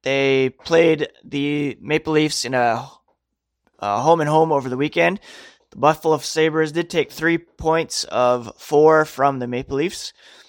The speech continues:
uh, but the Leafs under Sheldon Keefe do seem like a different team than they were at the beginning of the season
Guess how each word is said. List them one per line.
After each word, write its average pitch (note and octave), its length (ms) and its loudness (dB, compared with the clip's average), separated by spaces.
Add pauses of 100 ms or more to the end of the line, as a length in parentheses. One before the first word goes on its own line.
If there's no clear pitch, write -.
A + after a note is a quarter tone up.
(340)
uh, G#2+ 260 -4
but - 460 0 (340)
the C#3+ 140 -10
Leafs D3+ 400 -4
under C3+ 280 -2
Sheldon C3 400 0
Keefe D3 540 -6
do D3+ 140 -4
seem C#3+ 240 -6
like B2 180 -4
a A#2+ 40 -12
different C3 340 -8
team C#3+ 380 -4 (360)
than A#2+ 140 -6
they B2 100 0
were C3 220 2
at G2 100 -2
the A#2 60 -10
beginning D3+ 400 0
of D#3 80 -4
the D#3 60 -4
season D3+ 520 -6